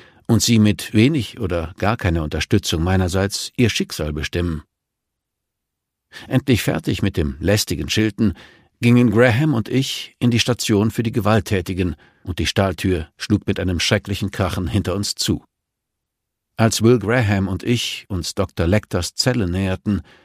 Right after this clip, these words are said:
war Graham verkrampft, und ich konnte seine Angst riechen. Ich dachte, Doktor Lecter schliefe, und ich zuckte zusammen,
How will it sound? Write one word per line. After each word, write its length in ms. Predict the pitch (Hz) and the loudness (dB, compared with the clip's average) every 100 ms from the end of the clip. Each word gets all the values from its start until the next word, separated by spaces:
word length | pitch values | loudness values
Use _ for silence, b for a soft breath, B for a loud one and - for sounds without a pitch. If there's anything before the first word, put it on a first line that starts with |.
| b b | b b
war 160 | 117 | 0
Graham 360 | 101 110 107 110 | 2 2 2 0
verkrampft, 640 | - - 104 - - - _ _ _ - | -2 -4 -4 -4 -10 -20 _ _ _ -12
und 180 | 90 | -8
ich 120 | 85 - | -6 -4
konnte 240 | 90 82 | -4 -2
seine 260 | 80 78 - | -2 -2 0
Angst 380 | 101 78 - | -2 -2 -4
riechen. 360 | 85 98 - 78 _ _ _ _ _ _ _ _ _ _ - | -2 -2 -4 -8 _ _ _ _ _ _ _ _ _ _ 2
Ich 180 | 135 - | 2 4
dachte, 380 | 135 113 127 117 | 0 2 0 2
Doktor 300 | 110 - 101 | 0 2 2
Lecter 340 | 110 - 95 | 2 0 -2
schliefe, 480 | - - 160 104 90 _ _ _ - | 0 -2 0 0 -2 _ _ _ -8
und 140 | 87 | -6
ich 100 | 87 | -4
zuckte 280 | - 85 82 | -4 -4 -6
zusammen, 540 | - 85 123 101 76 | -2 2 4 2 -2